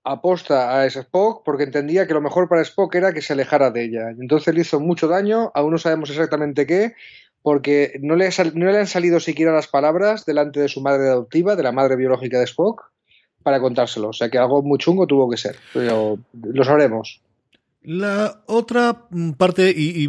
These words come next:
Speaker 2: y esta es la primera línea que nos deja la cosa muy, muy abierta, y nuevamente, pues, yo no sé si será para mitad de temporada o cuando lo tengamos, porque una de las cosas que ya nos acostumbramos en la primera temporada es que tramas que pensamos que van a durar mucho tiempo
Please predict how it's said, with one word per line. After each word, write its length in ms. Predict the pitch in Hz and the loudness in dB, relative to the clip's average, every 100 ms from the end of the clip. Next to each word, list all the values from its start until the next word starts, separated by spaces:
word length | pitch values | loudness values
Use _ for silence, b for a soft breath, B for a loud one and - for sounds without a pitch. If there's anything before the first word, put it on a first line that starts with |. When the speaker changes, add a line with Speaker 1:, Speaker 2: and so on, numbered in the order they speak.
| 151 | 0
Speaker 2:
y 60 | |
esta 180 | 143 156 | -2 0
es 80 | - | 0
la 220 | 143 123 | 4 2
primera 340 | 120 120 139 127 | 4 2 2 2
línea 240 | 131 120 | 0 -2
que 80 | 98 | -2
nos 140 | 98 | -4
deja 200 | 110 - | -4 -2
la 100 | 110 | -2
cosa 200 | 104 113 | -2 -4
muy, 240 | 101 104 101 | -2 -2 -2
muy 220 | 101 104 | -2 0
abierta, 500 | 104 139 180 214 165 | 2 2 2 0 0
y 60 | |
nuevamente, 400 | 98 90 80 76 | 0 -2 -2 -8
pues, 240 | - 87 - 85 | -12 -14 -14 -12
yo 140 | 90 | -10
no 140 | 87 85 | -8 -8
sé 100 | 87 | -6
si 60 | |
será 160 | 85 82 | -4 -2
para 160 | 78 80 | -2 -4
mitad 160 | 73 | -4
de 80 | 80 | -4
temporada 500 | 80 76 110 165 165 | -4 -4 -2 0 2
o 60 | 123 | 0
cuando 180 | 101 | 0
lo 60 | 98 | -2
tengamos, 440 | 92 95 135 160 | -4 -6 -2 -4
porque 380 | - 113 - 110 B B B | -4 -6 -2 -2 B B B
una 200 | - 143 | -4 2
de 40 | 156 | 2
las 140 | 151 | 2
cosas 240 | 165 151 - | 0 -2 0
que 100 | 123 | 0
ya 80 | |
nos 160 | 139 135 | 0 0
acostumbramos 400 | 147 131 139 135 | -2 0 0 0
en 60 | 135 | 0
la 100 | 127 | 0
primera 220 | 135 131 | 0 0
temporada 380 | 131 131 151 156 | 0 0 2 0
es 100 | - | 0
que 100 | 127 | -2
tramas 380 | 123 135 147 | 0 0 0
que 80 | - | -2
pensamos 420 | 127 120 143 135 | -2 0 0 0
que 80 | - | -2
van 140 | 117 120 | 0 2
a 20 | |
durar 240 | 120 123 | 2 2
mucho 540 | 110 113 135 156 - 131 | 0 -2 0 -2 0 0
tiempo 460 | 156 170 110 87 | 0 0 -2 -4